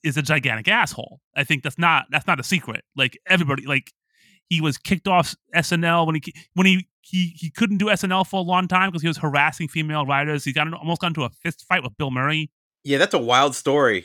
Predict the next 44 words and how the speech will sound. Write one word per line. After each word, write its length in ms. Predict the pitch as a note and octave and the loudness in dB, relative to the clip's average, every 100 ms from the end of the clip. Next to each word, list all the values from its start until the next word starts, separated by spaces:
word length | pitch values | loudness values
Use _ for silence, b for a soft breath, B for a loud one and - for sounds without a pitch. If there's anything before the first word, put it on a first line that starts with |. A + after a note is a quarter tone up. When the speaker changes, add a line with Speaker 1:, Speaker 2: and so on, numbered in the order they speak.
| _ | _
Speaker 2:
<laughs> 120 | C3+ D3+ | -6 4
Speaker 1:
Yeah, 440 | C#3+ C3 F3+ B2+ | 6 6 6 4
Speaker 2:
That's 160 | F3+ E3 - | 2 0 0
Speaker 1:
like, 240 | E3+ E3+ | 2 2
Speaker 2:
a 60 | F3+ | 4
Speaker 1:
you 80 | |
can, 160 | - A3 | 4 4
Speaker 2:
wild 160 | D#3+ A#3+ | 4 4
Speaker 1:
you 40 | |
can, 120 | - | 4
Speaker 2:
story. 160 | C3+ A3+ | 4 4
Speaker 1:
if 100 | G3+ | 2
you 140 | A#3+ | 2
Google, 400 | F3 B3 A3 G#3+ | 4 4 4 0
if 160 | F#3+ G#3+ | -2 -2
you 100 | G3 | 0
Google 400 | F3+ G#3 E3+ C#3 | 2 2 2 -2
people 320 | - E3 E3+ | 0 0 2
who 140 | D3 | 2
hate 120 | D3+ B2+ | 2 0
Chevy 160 | C3+ | -4
Chase, 260 | B2 B2 A2 | 0 -2 -2
there's 100 | A2+ | -6
a 60 | B2 | -2
great 220 | D3+ C3 - D3 | -2 -2 -4 0
old 340 | D3 D3 C3 | 2 0 -2
Gawker 380 | B2 B2 - B2 | 2 4 2 0
article 340 | G#2 G#2+ G2 | 0 -2 -6
about 280 | G2 F#2+ F2+ | -6 -4 -6
it. 80 | - _ C#3 | -10 _ 0
And 400 | C#3+ D3 C#3+ D3+ _ _ _ _ _ _ - | 2 0 -4 -12 _ _ _ _ _ _ -12
when 260 | D3+ G3 | -2 2
I 160 | A3+ D#4 | 4 2
see 320 | - - A3+ | 2 -2 -2
Chevy 320 | - G#3 F3+ | 0 -2 -2
Chase, 380 | D3+ F#3+ E3+ - - | -2 0 0 -2 -4
I 240 | E3+ G#3+ A3+ | 0 2 2
just, 320 | F3 F3+ - | -2 -6 -6
even 300 | G3+ B3 E4 | -4 -2 -2
before 400 | F#3+ - F#3+ G3 | -4 -4 0 2
I 60 | E3+ | 2
knew 240 | D3+ F#3 | 2 0
that 260 | D#3 C#3 - | 0 0 -2
stuff, 460 | - F3+ D3 - | -4 0 0 -4